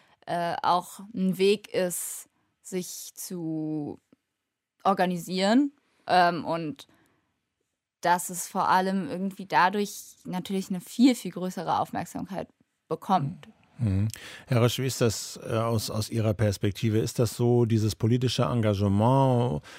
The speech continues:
Speaker 2: von, äh, ach so apathischen Jugendlichen ein, ein Großstadtphänomen oder, äh, gibt's das auch woanders? Ist das ein integraler Bestandteil von Jugendkultur, dass man sich auch politisch engagiert?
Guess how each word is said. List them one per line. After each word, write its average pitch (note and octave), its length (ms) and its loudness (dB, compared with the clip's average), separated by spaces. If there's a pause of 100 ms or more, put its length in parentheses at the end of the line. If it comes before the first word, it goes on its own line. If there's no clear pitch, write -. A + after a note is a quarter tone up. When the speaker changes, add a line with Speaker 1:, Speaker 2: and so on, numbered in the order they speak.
(160)
Speaker 2:
von, A2+ 480 2
äh, A#2 220 -4
ach A#2 200 -4
so - 120 -2
apathischen A2 500 0
Jugendlichen A#2 880 0
ein, G2+ 220 -2
ein G2+ 160 -2
Großstadtphänomen C#3+ 1120 0
oder, G#2+ 760 0
äh, C3 460 -6 (1800)
gibt's - 180 -6
das G2+ 140 -2
auch F#2 160 -4
woanders? F#2 440 -4
Ist - 160 -8
das - 200 -2
ein G2+ 80 2
integraler G2+ 520 2
Bestandteil F#2 580 -2
von F2+ 180 -2
Jugendkultur, F#2+ 540 -2
dass F#2 120 -2
man F#2+ 100 -2
sich F#2+ 120 -2
auch E2+ 100 -10
politisch F#2+ 360 0
engagiert? D#2+ 560 -6